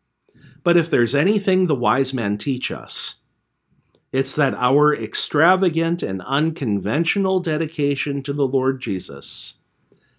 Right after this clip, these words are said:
is the mark of holiness and true wisdom.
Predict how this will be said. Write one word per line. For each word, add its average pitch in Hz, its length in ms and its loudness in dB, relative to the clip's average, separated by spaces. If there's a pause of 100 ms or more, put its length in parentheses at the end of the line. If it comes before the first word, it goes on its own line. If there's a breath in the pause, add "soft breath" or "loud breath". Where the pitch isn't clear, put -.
(120)
is 135 220 0
the 127 100 -4
mark 98 340 -2
of 92 100 -6
holiness 90 920 -6 (520)
and 92 320 -6
true 131 640 -2 (180)
wisdom. 87 680 -6